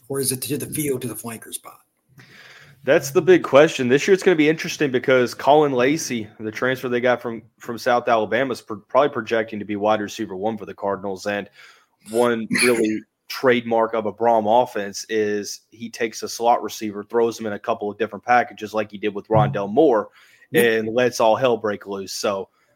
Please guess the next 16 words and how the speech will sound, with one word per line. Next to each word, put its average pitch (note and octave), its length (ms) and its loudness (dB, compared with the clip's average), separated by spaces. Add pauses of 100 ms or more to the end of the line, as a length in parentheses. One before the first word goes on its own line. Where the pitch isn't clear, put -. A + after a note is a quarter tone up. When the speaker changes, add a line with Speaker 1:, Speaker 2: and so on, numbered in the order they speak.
(100)
Speaker 2:
uh, A2+ 260 4
they A2 120 -2
also B2 240 0
got A#2 160 2
Ja'Corey C3 400 2
Brooks C#3 240 2
from C3+ 140 -2
Alabama, C3+ 560 2
who B2+ 280 -2
there, A#2+ 220 -2
there's B2 300 -2
some A#2+ 180 -8
hype B2 240 0
Speaker 1:
Yep. B2+ 80 -6
Speaker 2:
around A#2+ 360 2
there. C#3 320 0